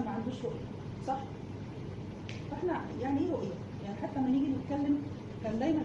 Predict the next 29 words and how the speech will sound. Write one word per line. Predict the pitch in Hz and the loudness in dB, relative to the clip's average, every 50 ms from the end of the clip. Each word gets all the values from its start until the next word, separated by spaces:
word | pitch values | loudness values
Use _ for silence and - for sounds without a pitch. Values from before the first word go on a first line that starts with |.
| - | 0
أساتذتنا | 208 - 220 196 190 247 277 - 254 226 | -2 -4 -4 -4 -2 -2 -2 0 0 0
في | 226 220 202 185 | 0 0 -2 -4
الإدارة | 170 196 269 294 269 254 | -2 -2 0 0 0 0
الاستراتيجية | 247 - 214 208 - - 247 269 254 | -2 -4 -6 -6 -4 -2 -2 0 0
لما | 240 233 | 2 2
يجوا | 247 254 247 233 - - 214 | 0 0 0 0 -2 -2 -4
يتكلموا | 208 247 269 277 262 226 | -2 2 4 4 4 4
عن | 226 196 | 2 0
الرؤية | 202 247 254 254 233 226 | 0 2 2 2 2 4
دايمًا | 247 262 277 277 269 254 226 | 2 4 4 4 4 4 2
يضربوا | 220 214 226 269 262 254 262 262 254 262 | 0 0 0 0 0 0 0 0 0 0
مثل، | 277 277 285 285 269 277 277 - - - - - - - 190 | 0 0 0 0 0 -2 -4 -6 -6 -4 -4 -4 -2 -2 -2
آه، | 202 196 196 190 190 190 185 180 185 180 - 196 202 | -2 -2 -2 0 0 0 0 -2 -2 -2 -2 -2 0
بدبي. | 214 214 214 214 208 185 - - - - - - - - - - - - - - - - - - - 226 | 0 2 2 2 2 2 0 -2 -6 -6 -6 -6 -6 -6 -6 -6 -6 -6 -6 -6 -6 -6 -6 -6 -4 -4
طبعًا، | 220 226 220 | -2 -2 -2
آه، | 214 214 202 202 190 185 160 - - - - - - - | -2 -2 -2 -2 -2 -4 -4 -4 -6 -6 -6 -6 -4 -2
حضراتكم | 220 226 226 - 247 - | -2 -2 0 -2 -2 -2
في | 294 | 2
ناس | 285 277 269 262 254 | 2 2 2 2 0
راحت | 254 254 254 196 - 220 | -2 -2 -2 -4 -4 -2
دبي، | 233 254 269 262 254 240 | 0 0 0 0 0 -2
وفي | 226 233 226 226 226 - - - - - - - 302 | -2 -2 -4 -4 -4 -6 -6 -6 -6 -6 -2 2 4
ناس | 311 320 311 - 254 | 4 4 4 4 2
مثلًا | 262 277 - 277 247 240 233 | 2 2 2 0 0 2 2
زي | 262 277 | 2 2
بيتفرجوا | 254 226 - - - 247 262 247 226 | 2 0 -2 -2 0 0 2 2 2
عليها | 220 254 254 247 - - | 2 2 0 -2 -2 -4
في | 214 | -4
التلفزيون، | 208 202 202 - - 262 294 294 - | -4 -2 -4 -2 0 0 2 2 2